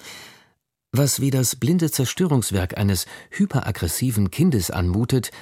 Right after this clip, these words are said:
sinnlos und inhuman, besitzt dennoch einen strategischen Kern. In den Augen der Trump-Gemeinde ist U S aid eine Medaille mit zwei Seiten.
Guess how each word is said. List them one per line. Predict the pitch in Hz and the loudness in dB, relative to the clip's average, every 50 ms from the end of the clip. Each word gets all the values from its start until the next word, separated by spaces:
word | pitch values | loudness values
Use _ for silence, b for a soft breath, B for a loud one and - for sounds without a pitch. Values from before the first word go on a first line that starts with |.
| B B _ | B B _
sinnlos | - 78 - 98 117 139 131 123 120 113 113 - - | -4 -2 0 2 2 2 2 2 2 2 0 0 -2
und | - 92 85 80 - | -2 -4 -4 -4 -6
inhuman, | - - 139 156 151 117 98 82 80 82 98 127 139 B B B B B B B B B | -4 0 0 2 2 4 2 2 2 2 2 2 2 B B B B B B B B B
besitzt | - 151 - 165 156 - - | -2 0 0 0 0 0 0
dennoch | 147 160 180 190 160 - | 0 2 2 0 0 -2
einen | - 127 135 135 131 123 | 0 2 2 4 2 2
strategischen | - - - 139 135 - - - 135 104 78 87 82 - - 120 135 | 0 -2 -2 -2 -2 -2 0 0 0 2 2 0 0 0 0 0 0
Kern. | - - 139 104 - 87 - - _ _ _ _ _ _ _ _ B B B B B B B B _ | 0 0 0 0 -2 -4 -12 -16 _ _ _ _ _ _ _ _ B B B B B B B B _
In | 156 151 | 0 2
den | 160 147 - | 2 2 2
Augen | - 139 160 165 | 2 2 2 2
der | 151 147 131 | 2 2 0
Trump-Gemeinde | - - 120 117 113 - - 101 92 92 101 113 120 117 113 | 0 2 0 0 2 2 2 2 4 4 4 4 4 2 2
ist | - 110 101 - - - - | 2 0 0 -2 -4 -4 -2
U | 180 151 | -2 0
S | 123 98 - - | 0 -2 -2 -4
aid | - 95 107 123 - - - - | -2 -2 -2 -2 -2 -6 -6 -2
eine | - 113 117 | 0 2 2
Medaille | 117 117 110 120 110 107 113 110 113 113 | 2 2 2 2 2 2 2 2 4 4
mit | 110 120 120 - | 2 2 0 -2
zwei | - - - 110 87 76 76 78 | -2 -2 -2 -2 -4 -4 -4 -4
Seiten. | - - 87 76 - - 82 - | -4 -2 -4 -4 -6 -8 -10 -10